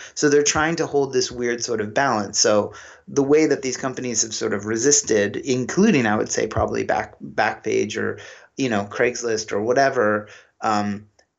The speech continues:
the, the way that they wanted to sort of use sex in some ways and also, uh, couldn't use it quite as much as they wanted to,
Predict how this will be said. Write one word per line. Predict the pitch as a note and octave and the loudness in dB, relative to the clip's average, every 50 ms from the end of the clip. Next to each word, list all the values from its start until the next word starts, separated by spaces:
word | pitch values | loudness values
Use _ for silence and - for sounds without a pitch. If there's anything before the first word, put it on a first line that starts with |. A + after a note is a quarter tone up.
| _ _ _ _ | _ _ _ _
the, | - E3 D#3+ C#3+ C#3 C3+ C3+ B2+ B2+ - - | -8 -8 -8 -8 -2 0 0 0 0 0 0
the | C#3+ | 0
way | C3+ D3 D#3 D#3 | 4 4 4 4
that | D3 D3 C#3 - | 4 2 2 2
they | B2+ B2+ | 2 2
wanted | B2+ C3 B2+ B2 B2 A#2+ A#2+ | 2 2 0 -2 -2 -2 -4
to | - A#2+ A2 | -4 -4 -4
sort | - - A#2+ A2+ | -4 -2 0 0
of | A2 G#2+ G#2+ G#2+ | 0 0 0 -6
use | B2 B2+ B2+ C#3+ D#3+ E3+ F3 E3 D3+ C#3 C3+ A#2 | -12 -12 -6 -2 0 2 4 4 4 4 4 4
sex | - - - B2 A2+ A2 G#2+ - - - - - - | 4 4 4 4 4 2 0 0 0 0 0 0 -2
in | - A#2+ A#2 A2+ | -6 -8 -6 -4
some | - - A#2 A2+ A2 G#2+ | -2 0 0 0 0 0
ways | A2 G#2+ G#2 G#2 G2+ G2 G2 - | 0 0 0 0 -2 -2 -6 -6
and | - A2 G#2+ | -6 -6 -6
also, | G#2+ - A2+ B2 C3+ C#3 C#3+ C#3 - - A#2+ A2 G#2+ G#2 G2+ G2+ G2+ G2 - - | -2 2 2 4 4 4 2 2 0 2 2 2 2 2 2 0 -2 -4 -6 -4
uh, | E2+ F#2+ F#2 F#2 F2+ F2+ G2 - - | 0 0 2 2 2 2 0 -2 -4
couldn't | - - D#3+ C#3+ C3+ B2+ - | -2 -2 0 0 0 -2 -2
use | A#2+ A#2 A2+ A2 | -2 -2 -2 0
it | A#2 G#2 - - | 0 0 0 -2
quite | - A#2+ A#2 A#2 G#2+ | 0 0 2 2 2
as | A2 G#2+ A#2+ | 0 0 -2
much | A#2+ G#2+ G2+ - - G#2+ | -4 -4 -4 -4 -6 -6
as | G#2+ G#2+ G#2+ | -4 -4 -2
they | G#2+ G#2 G#2+ A2+ A2+ | -2 0 0 0 -2
wanted | A#2 - C#3 D#3+ D#3 D3+ C#3+ C3+ - | -4 -2 0 0 2 2 0 -2 -2
to, | - A#2+ A#2 A2 G#2 G#2 G#2 G2+ G#2 | -2 -2 0 0 0 0 -2 -4 -6